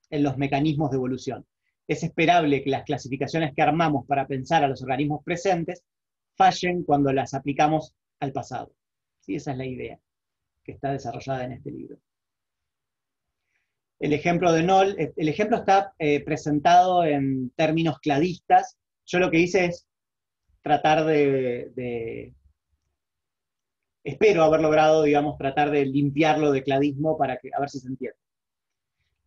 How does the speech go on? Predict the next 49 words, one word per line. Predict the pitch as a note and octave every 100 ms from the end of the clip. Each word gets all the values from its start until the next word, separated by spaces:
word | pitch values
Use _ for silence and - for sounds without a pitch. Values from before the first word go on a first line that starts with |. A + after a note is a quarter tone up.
| _ -
El | F3
ejemplo | D3+ E3 F3+
de | F3+
Noll | E3 F#3
se | F3+ D#3
centra | E3 E3+ E3+
en |
la | D#3
evolución | C#3+ C3+ C#3+ D#3
de |
los | D3 C#3+
artrópodos | C#3+ C#3+ G3 F#3+ F#3+ F#3+ D3+
y |
su | C3+ C#3
pis-, | C3+ - _
de, | C3
y | C#3+ C#3
su, | - E3 -
un | E3+
posible | E3+ D#3 E3 E3
linaje | D3 C#3 D3 D3
hermano, | D3 E3 F3
que | B2+
son | - C3+
los | B2
gusanos | C3 C#3+ C#3+
nematópodos. | C#3 D#3+ E3+ - E3 E3+ F3 _ _ _ _ _ _ _ _ _ _
Si | - F3
estos | F#3 G3+ F3
son | F3+ F3
hechos, | F3 F3+ F#3 F3 E3+ - _
eh, | C3+ B2+ B2+
de | C#3 D#3
hechos | D#3 D#3 C3+
especies | C#3 B2 D#3 C#3+ C#3
hermanas, | D#3+ F3 F3+ F#3 F#3 _ _ _ _
hubo | E3+ F3
un | F3
linaje | E3 E3 F3+ F3 F3+
que | F3
dio | C#3+ D3+
lugar | D#3 D3+ D#3 D#3+
a |
los | D#3 C3+
artrópodos | F3 F3+ G3 G3+ G3
y | D#3
a |
los | C#3
nematópodos, | C3+ C3 C3 C3 - A2